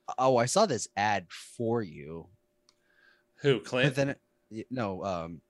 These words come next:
Speaker 1: Jared.
Speaker 2: Oh, yeah, yeah, yeah. I think
Speaker 1: But
Speaker 2: you,
Speaker 1: then how would
Speaker 2: I
Speaker 1: he
Speaker 2: think
Speaker 1: know
Speaker 2: you
Speaker 1: it's
Speaker 2: mentioned that or something.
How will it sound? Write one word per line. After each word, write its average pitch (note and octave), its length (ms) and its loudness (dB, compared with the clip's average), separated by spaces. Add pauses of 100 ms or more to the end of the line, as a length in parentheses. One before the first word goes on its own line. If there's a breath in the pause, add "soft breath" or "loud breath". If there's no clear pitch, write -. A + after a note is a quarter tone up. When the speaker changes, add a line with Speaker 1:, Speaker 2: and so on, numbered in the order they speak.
(260)
Speaker 1:
Jared. E2+ 440 -8 (260)
Speaker 2:
Oh, C3 240 10
yeah, G#2+ 180 6
yeah, F#2+ 140 2
yeah. F2 220 -6 (600)
I - 60 -8
think F#3 140 -4
Speaker 1:
But B2 80 -4
Speaker 2:
you, A2 80 -2
Speaker 1:
then A#2 80 -2
how C3 140 2
would C3 80 2
Speaker 2:
I B2 40 0
Speaker 1:
he - 40 0
Speaker 2:
think A2+ 100 0
Speaker 1:
know A2+ 60 2
Speaker 2:
you A2+ 60 2
Speaker 1:
it's F#2+ 100 -2
Speaker 2:
mentioned F2 260 -12
that D#2 100 -12
or - 100 -18
something. - 280 -14